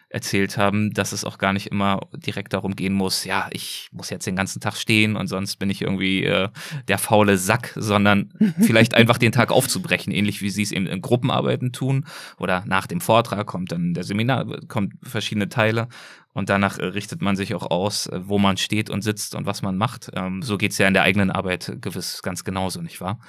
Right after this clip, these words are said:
Speaker 1: Okay. Wir hatten jetzt, ähm, den Lehrveranstaltungsraum, den haben Sie uns, äh, beschrieben und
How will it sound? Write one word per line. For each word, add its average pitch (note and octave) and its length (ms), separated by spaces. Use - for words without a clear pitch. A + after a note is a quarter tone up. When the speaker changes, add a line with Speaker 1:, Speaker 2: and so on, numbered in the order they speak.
Speaker 1:
Okay. A#2+ 320
Wir A2+ 140
hatten B2+ 160
jetzt, B2 440
ähm, G#2 580
den G2 380
Lehrveranstaltungsraum, C#3 1080
den C3 160
haben C3 140
Sie C3 120
uns, - 480
äh, A#2+ 240
beschrieben C#3 540
und - 340